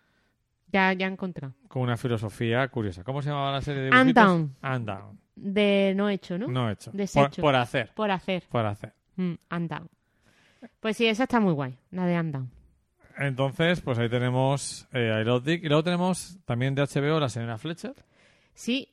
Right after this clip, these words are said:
Speaker 1: eh, eh, de hecho también está basada en una novela que te la leíste justo antes de verla.
Speaker 2: Sí, de hecho yo no sabía que, que había serie. Me
Speaker 1: Ujú.
Speaker 2: leí la novela porque es de Nick Perrota,
Speaker 1: Ujú.
Speaker 2: que, mm, hay varios guiones y novelas suyas que me han gustado, llevadas al cine.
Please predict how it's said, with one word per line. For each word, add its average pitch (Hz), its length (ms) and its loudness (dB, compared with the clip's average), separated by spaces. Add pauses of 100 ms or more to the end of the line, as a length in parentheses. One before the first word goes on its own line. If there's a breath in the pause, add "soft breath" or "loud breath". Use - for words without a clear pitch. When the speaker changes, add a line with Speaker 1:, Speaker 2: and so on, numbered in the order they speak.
Speaker 1:
eh, 196 800 4
eh, 208 160 0
de 202 160 -2
hecho 226 180 -2
también 254 180 2
está 262 120 2
basada 240 260 2
en 226 60 2
una 220 100 2
novela 262 300 2
que 196 80 -2
te 180 80 0
la 180 100 4
leíste 185 280 0
justo 220 260 -2
antes 220 180 2
de 226 60 2
verla. 277 380 0
Speaker 2:
Sí, 165 260 -2
de 156 260 2
hecho 151 180 -6
yo 147 280 0
no 160 120 -4
sabía 131 280 0
que, 117 720 -2
que 127 60 -4
había 113 240 -2
serie. 135 360 -8 (120)
Me 220 220 2
Speaker 1:
Ujú. 214 100 6
Speaker 2:
leí 226 100 4
la 247 120 -2
novela 143 280 0
porque 131 220 -4
es 117 80 -4
de 131 100 -2
Nick 131 180 -6
Perrota, 156 500 -4 (160)
Speaker 1:
Ujú. 220 300 0
Speaker 2:
que, 120 140 -6
mm, 127 680 -12
hay 131 140 -6
varios 127 500 0
guiones 131 540 0
y 123 60 -8
novelas 127 320 -4
suyas 139 220 -8
que 120 60 -12
me 117 100 -12
han 120 80 -12
gustado, 156 420 -8 (160)
llevadas 120 360 -4
al 117 120 -6
cine. 170 340 -6